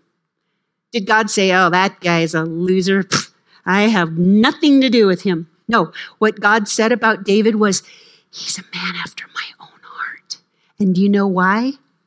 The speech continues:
Because David could humble himself and confess his sins. The older brother is not willing to confess any of his own sins. The older brother, it's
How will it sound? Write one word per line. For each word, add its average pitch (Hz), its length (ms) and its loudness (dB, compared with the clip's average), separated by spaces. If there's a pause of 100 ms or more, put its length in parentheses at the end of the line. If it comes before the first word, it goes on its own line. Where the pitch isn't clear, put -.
(880)
Because 208 300 -2
David 196 560 0
could 190 240 -4
humble 202 560 -2
himself 185 720 -2
and 180 200 -2
confess - 840 -6 (320)
his 185 200 -6
sins. 190 600 -6 (1080)
The 202 180 -6
older 269 340 2
brother 185 580 -2 (300)
is 190 180 -2
not 220 360 2
willing 196 360 0
to 180 120 -6
confess 175 640 -6
any 185 240 2
of 175 100 -4
his 175 200 -2
own 175 220 -2
sins. 170 500 -2 (380)
The 226 200 0
older 277 320 2
brother, 233 540 0 (320)
it's 226 220 -2